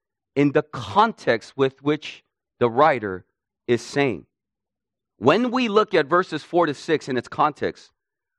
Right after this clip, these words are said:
we'll see also that this cannot be speaking of true believers. Now, let me just point out a couple. Firstly, the author of Hebrews did not assume his readers were in the condition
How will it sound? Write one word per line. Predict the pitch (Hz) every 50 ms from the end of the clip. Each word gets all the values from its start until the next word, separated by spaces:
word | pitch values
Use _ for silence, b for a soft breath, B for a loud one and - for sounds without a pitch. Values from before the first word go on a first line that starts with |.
| _ _ _
we'll | 113 131 185 226 240
see | - - - - 269 262 208 180
also | - - 220 247 247 - - 175 160
that | 143 165 165 151
this | 196 220 220 -
cannot | - - - - 277 302 311 - 180 127 101 - - _ _ _ _ _ _ _ _
be | - 185
speaking | 165 - - - 233 233 - - 151 151
of | 143 135
true | - - 202 190
believers. | 156 170 175 202 214 160 123 113 104 -
Now, | 131 131 135
let | 131 165 165
me | 175 165
just | 135 151 147 - _
point | _ 160 156 147 143
out | 139 139 - - _ _ _ _ _ _ _ _ _
a | 120
couple. | - - - 123 107 - 92 - - _ _ _ _ _ _ _ _ _ _ _ _ _ _ _ _ _
Firstly, | - 160 180 175 - - 139
the | 123 127 139
author | 139 156 165 - 160 147
of | 139 127
Hebrews | _ - 185 180 143 117 104 101 117 143 - - - _ _ _ _ _ _ _ _ _ _ _ _ _ _ 107
did | 113 160 185 185
not | 185 175 170 - -
assume | 147 151 - - - - - - 220 233 208 160 139 127 123 135
his | - - 139 156 147 123 117
readers | 117 147 208 202 139 127 120 120 107 113
were | 120 127 135 135 - -
in | 180 196 214 214
the | 202 208
condition | 202 - - - 190 180 165 147 190 180 - - - - 113 107 120 139 151